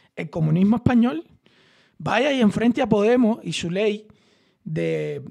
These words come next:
violencia de género. Vaya y enfrente al amigo que usted es un macho opresor. Vaya, comunista, enfrente lo que usted votó.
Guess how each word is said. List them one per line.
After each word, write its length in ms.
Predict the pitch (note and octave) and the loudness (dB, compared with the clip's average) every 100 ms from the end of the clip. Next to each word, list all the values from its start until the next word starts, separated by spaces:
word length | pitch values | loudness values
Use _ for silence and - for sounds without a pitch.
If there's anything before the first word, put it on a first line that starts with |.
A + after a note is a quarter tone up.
| - - | -18 -10
violencia 500 | D#3 D#3+ F3+ G3+ A#3 | -6 -4 -2 -2 -2
de 60 | G#3+ | -4
género. 400 | B3 A#3+ F3 B2+ | 0 0 0 -8
Vaya 320 | D#3 E3+ G#3 | -8 -6 -4
y 60 | B3+ | -2
enfrente 420 | B3 G3+ A3+ B3 | 0 0 -2 -2
al 80 | C4 | 2
amigo 300 | G#3+ B3 C#4 | 2 2 0
que 80 | G3+ | -2
usted 160 | A3+ | -2
es 40 | A3+ | 4
un 100 | A#3 | 4
macho 200 | B3+ C4+ | 2 -2
opresor. 380 | A3 G3+ A#3 - _ _ _ _ _ - | -4 -4 -6 -10 _ _ _ _ _ -10
Vaya, 360 | - A3+ F#3+ - | -4 -2 -4 -12
comunista, 600 | - E3 F3+ C#4+ - F#3+ - _ _ _ _ | -6 0 4 2 0 -8 -10 _ _ _ _
enfrente 500 | F3 - B3+ C4+ A#3+ | -4 0 2 2 2
lo 80 | G3 | -2
que 60 | E3 | -4
usted 180 | - | -4
votó. 320 | F#3 D#3 C3+ | -4 -4 -10